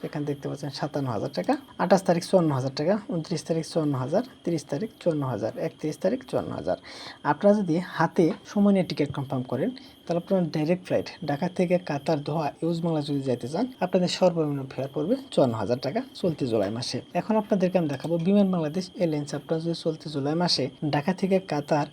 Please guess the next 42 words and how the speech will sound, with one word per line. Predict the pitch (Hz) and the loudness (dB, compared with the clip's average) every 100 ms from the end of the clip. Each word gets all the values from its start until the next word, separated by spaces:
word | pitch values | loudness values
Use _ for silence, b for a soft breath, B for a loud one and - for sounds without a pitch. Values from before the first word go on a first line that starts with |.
| - | -4
ডাইরেক্ট | 156 160 180 | 0 2 2
ফ্লাইটে | - 147 139 | -2 0 -2
যেতে | 131 143 | -2 -2
চান, | 151 | -4
তাহলে | - 151 | -2 -4
আপনাদের | 135 131 117 - | -4 -6 -8 -6
ফেয়ার | 165 - | -6 -2
কত | 147 | -2
পড়বে। | 127 117 110 - B B B - | -2 -2 0 -2 B B B -6
দেখতে | 165 - | -2 2
পাচ্ছেন, | 202 196 - 196 | 2 2 0 -4
আহ, | - - - 170 160 156 | -8 -20 -6 0 2 2
এই | 151 160 | 2 0
যে | 165 156 - | 2 2 2
এক | 165 - | -2 0
তারিখ | 147 147 | -2 0
থেকে | 160 156 | -2 -2
শুরু | - 139 | -2 -2
করে | 131 - 247 - - | -2 -6 -6 -10 -12
এখানে | 165 175 165 | -6 -2 0
যতগুলো | 160 170 160 151 | 0 0 -2 -2
সিট | 143 165 143 | -4 -4 -4
আছে | 131 143 | -4 -6
মোটামুটি | 139 143 135 139 | -4 -4 -6 -8
সবই | 135 131 131 | -8 -8 -6
সোল্ড | - 127 | -6 -6
আউট, | 131 131 | -6 -8
সোল্ড | - 135 | -10 -10
আউট, | 139 - | -10 -8
সোল্ড | 135 131 | -6 -6
আউট। | 123 - - | -6 -10 -4
কারণ | 156 147 | -2 2
বিমান | 175 180 | 4 4
বাংলাদেশ | 175 151 160 - | 2 0 -2 0
এয়ারলাইন্সের, | 175 147 147 147 160 160 - | 0 0 0 2 2 2 -4
আহ, | 147 147 | -4 0
টিকিটের | 165 151 156 156 175 170 - | -2 2 2 4 2 2 -2
ফেয়ার | - 151 | -2 -2
একটু | 151 - | -2 -4
কম | 160 180 160 | -2 0 0
থাকার | - 139 151 | -2 -4 2
কারণে | 180 165 127 | 4 6 4